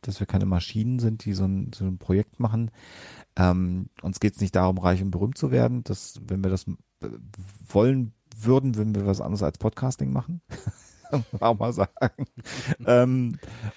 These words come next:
und, ähm, äh, ich, ich glaube, dass, ähm, solange wie,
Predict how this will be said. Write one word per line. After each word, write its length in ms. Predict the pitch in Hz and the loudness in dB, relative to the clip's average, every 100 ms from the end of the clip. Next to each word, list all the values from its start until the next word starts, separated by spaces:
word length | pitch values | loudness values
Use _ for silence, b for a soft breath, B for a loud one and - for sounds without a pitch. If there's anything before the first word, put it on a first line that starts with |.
| B | B
und, 580 | 113 117 113 113 - - | 6 6 6 0 -4 -4
ähm, 760 | 85 107 107 107 104 101 104 - - - | 2 4 4 4 2 0 -4 -10 -16 -8
äh, 260 | 78 107 107 | -2 0 0
ich, 240 | - - | -4 -8
ich 200 | - 98 | -6 -2
glaube, 380 | - 104 120 120 | 2 4 4 4
dass, 320 | 107 101 - - | 2 0 -4 -6
ähm, 560 | 90 98 95 98 76 65 _ _ _ _ _ - 95 | 0 2 2 -2 -6 -10 _ _ _ _ _ -18 0
solange 400 | 107 107 120 123 | 4 4 4 2
wie, 240 | 113 107 | 0 -2